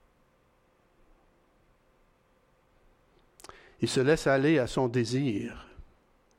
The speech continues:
Il s'informe de son identité. Qui est-elle ?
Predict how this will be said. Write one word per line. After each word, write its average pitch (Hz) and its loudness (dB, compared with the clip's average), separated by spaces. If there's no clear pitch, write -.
Il 139 2
s'informe 165 4
de 156 4
son 147 2
identité. 131 0
Qui - -2
est-elle ? 156 0